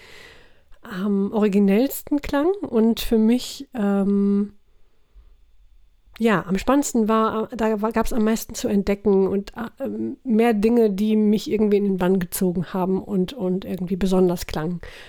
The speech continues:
im Vergleich. Da, die anderen beiden waren auch klasse, klangen aber etwas vertrauter von der Art und Weise, wie sie, ähm,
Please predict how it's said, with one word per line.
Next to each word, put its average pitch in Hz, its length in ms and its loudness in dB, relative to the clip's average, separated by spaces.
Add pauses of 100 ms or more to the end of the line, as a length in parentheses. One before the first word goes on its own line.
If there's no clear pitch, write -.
(120)
im 190 100 0
Vergleich. 175 480 -6
Da, - 160 -4
die 220 200 -6
anderen 240 220 2
beiden 220 300 2
waren 202 360 2 (180)
auch 202 380 -4 (280)
klasse, 277 380 0
klangen 262 340 -2
aber 214 220 0
etwas 208 240 -6
vertrauter 208 720 0 (260)
von 208 220 2
der 185 100 2
Art 190 140 -2
und 202 120 2
Weise, 190 380 2
wie 190 80 2
sie, 185 300 -2 (320)
ähm, 185 400 0